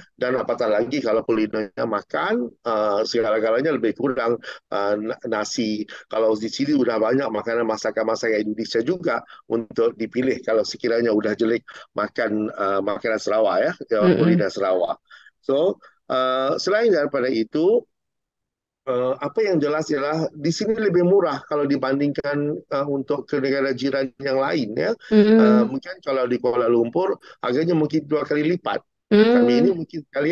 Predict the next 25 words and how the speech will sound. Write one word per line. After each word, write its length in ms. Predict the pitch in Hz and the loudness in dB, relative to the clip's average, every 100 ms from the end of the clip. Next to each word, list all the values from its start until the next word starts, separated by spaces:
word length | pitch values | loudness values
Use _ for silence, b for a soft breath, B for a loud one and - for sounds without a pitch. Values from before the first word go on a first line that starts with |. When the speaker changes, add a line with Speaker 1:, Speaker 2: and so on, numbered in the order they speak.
| 202 | -2
Speaker 1:
aja, 320 | 170 156 160 - b b | -2 -2 -4 -8 b b
ya. 240 | 151 170 220 b b 120 | -4 -4 -6 b b -6
Misalnya 480 | 113 107 123 156 | -2 -2 0 -2
kalau 320 | 135 117 120 117 | -2 0 0 0
hotel 480 | 113 120 - 135 127 | 0 -4 -2 -2 0
di 420 | 120 117 117 117 | 0 0 0 -2
Sarawak 560 | 110 120 113 123 120 120 | -2 -2 0 0 0 -2
ini, 320 | 127 185 220 - _ _ | 0 0 0 -4 _ _
uh, 360 | 139 135 135 139 | -6 -4 -2 -4
enggak 320 | 147 139 131 - | -4 -6 -6 -8
terlalu 320 | - 147 156 | -4 0 2
mahal, 560 | 147 156 151 110 71 107 | 2 -2 -2 -4 -2 -2
ya. 160 | 147 208 | -2 -2
Speaker 2:
Mm-mm. 240 | 220 214 | -2 0
Speaker 1:
Paling-paling 500 | 156 - 127 131 143 | 2 0 0 -2 0
mahalnya 440 | 135 123 127 156 151 | -2 -4 -2 -4 -2
kalau 320 | 135 123 127 | -2 0 2
yang 160 | 123 | 0
bertaraf 400 | 120 120 120 123 - | -2 -2 -2 -4 -4
antara 320 | 120 117 117 | -6 -2 -2
bangsa 480 | 110 117 110 123 175 | -2 -4 -4 -6 -4
seperti 800 | 156 135 - 113 - 117 117 120 | -4 -6 -6 -8 -6 -8 -6 -8
Hotel 320 | - 123 110 | -8 -6 -4
Hilton 320 | 110 147 127 120 | -4 -6 -4 -6
itu, 240 | 120 202 | 0 -2